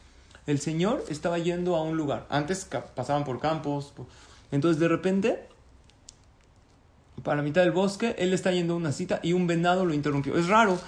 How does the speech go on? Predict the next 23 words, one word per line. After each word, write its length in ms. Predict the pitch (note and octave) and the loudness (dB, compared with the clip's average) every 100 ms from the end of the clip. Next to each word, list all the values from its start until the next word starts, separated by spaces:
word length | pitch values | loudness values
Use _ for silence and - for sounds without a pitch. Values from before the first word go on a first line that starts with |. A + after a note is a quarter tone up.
| - | -6
Entonces 260 | C#3+ F#3 F#3+ | 0 4 4
él 60 | G3 | 4
dice, 200 | F#3+ G3+ | 6 8
"Ah, 120 | G3+ | 8
si 120 | F3+ | 6
me 100 | E3+ | 0
interrumpió 440 | E3 E3+ E3 E3 G#3 | 0 0 0 2 2
el 80 | |
venado, 540 | G3+ F#3+ G3+ A#3 B3 A#3+ - - | 4 4 4 6 4 0 -14 0
quiere 160 | F#3+ | 2
decir 140 | F3 F3+ | 4 2
que 120 | F3 | 2
no 120 | F3 | 2
es 80 | E3+ | 2
de 60 | E3 | 2
buena 320 | D#3+ D#3 C#3 | 0 0 -2
suerte". 340 | C#3+ B2+ - - | -2 -4 -6 -12
¿Se 160 | C#3 | -8
puede 240 | C3 G3 F#3+ | 0 2 4
creer 220 | F#3 F#3 | 4 4
en 100 | F3 | 2
esas 260 | F3 E3+ | 0 -2
cosas? 520 | E3 F#3+ G3 A3 G#3+ | -2 -2 0 0 -2